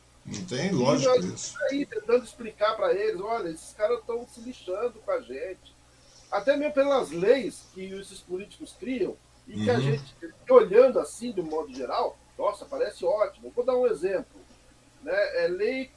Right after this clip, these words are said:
Speaker 2: de, de, contra a discriminação de idoso. Meu,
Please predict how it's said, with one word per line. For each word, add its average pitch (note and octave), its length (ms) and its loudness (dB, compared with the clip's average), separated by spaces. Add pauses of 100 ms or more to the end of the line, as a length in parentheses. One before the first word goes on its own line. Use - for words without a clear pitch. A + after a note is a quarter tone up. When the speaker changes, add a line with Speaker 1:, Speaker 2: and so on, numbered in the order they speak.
Speaker 2:
de, F3+ 160 2
de, F3+ 580 -8
contra G#3 280 -4
a G3+ 40 -4
discriminação G3 840 -10
de A3+ 120 -8
idoso. F3 500 0 (840)
Meu, F4 380 0